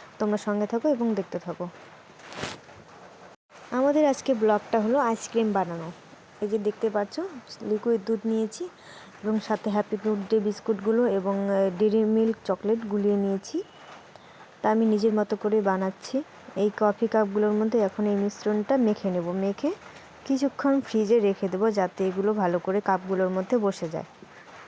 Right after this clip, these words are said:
তোমরা দেখতে থাকো আর দেখে বলবে কেমন হয়েছে। এই যে কিছুক্ষণ ফ্রিজে রাখ-, রেখে দেওয়ার পর এই যে এরকম বসে গিয়েছে।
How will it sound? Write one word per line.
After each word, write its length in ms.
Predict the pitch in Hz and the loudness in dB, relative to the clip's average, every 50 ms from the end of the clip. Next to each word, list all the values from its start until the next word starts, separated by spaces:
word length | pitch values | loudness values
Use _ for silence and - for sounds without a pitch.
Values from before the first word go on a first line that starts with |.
| - - - | -20 -8 -6
তোমরা 200 | 196 190 202 202 | -4 0 0 0
দেখতে 340 | 185 196 202 - - - | 0 0 -2 -2 -4 -6
থাকো 300 | 202 208 202 - - 269 | -6 -6 -4 0 0 2
আর 140 | 294 262 202 185 175 | 2 2 0 0 0
দেখে 220 | 214 196 - - | -2 -2 0 -2
বলবে 360 | 220 202 208 214 214 214 254 | 0 0 2 2 2 2 2
কেমন 340 | - - 208 190 190 196 190 | 2 2 0 2 2 0 -2
হয়েছে। 480 | 185 185 190 190 190 - - - 180 170 - - - - - - - - - - - - - - - - - - - - - - - - - - - - - - - - - - - - - - - - - - - - - | 0 0 0 0 0 -2 -6 -8 -8 -8 -8 -16 -20 -20 -20 -20 -20 -20 -20 -20 -20 -20 -20 -20 -20 -20 -20 -20 -20 -20 -20 -20 -20 -20 -20 -20 -20 -20 -20 -20 -20 -20 -20 -20 -20 -20 -20 -20 -20 -20 -20 -20 -18 -6 0
এই 140 | 202 202 | 0 2
যে 120 | 190 214 233 | 2 2 0
কিছুক্ষণ 640 | - 226 208 - 233 - - - 240 233 233 226 | 0 -2 -2 -2 -4 -2 0 0 2 2 2 2
ফ্রিজে 340 | 220 - 220 214 202 220 226 | 0 0 0 2 4 4 4
রাখ-, 320 | 208 202 196 202 - - | 4 4 2 2 0 -2
রেখে 280 | - 196 202 202 - 226 | -2 -2 -2 0 0 0
দেওয়ার 260 | 190 214 214 214 214 | 2 4 4 4 2
পর 300 | 208 - 202 202 220 254 | 2 2 2 2 4 4
এই 120 | 262 233 208 | 4 2 2
যে 120 | 190 196 | 2 2
এরকম 400 | 196 190 185 - 196 196 196 190 | 0 0 0 0 0 0 0 0
বসে 260 | 180 185 190 - - 208 | -2 -2 -4 -2 -4 -4
গিয়েছে। 460 | 185 190 190 185 185 - - 269 | -2 0 -2 -2 -2 -4 -8 -8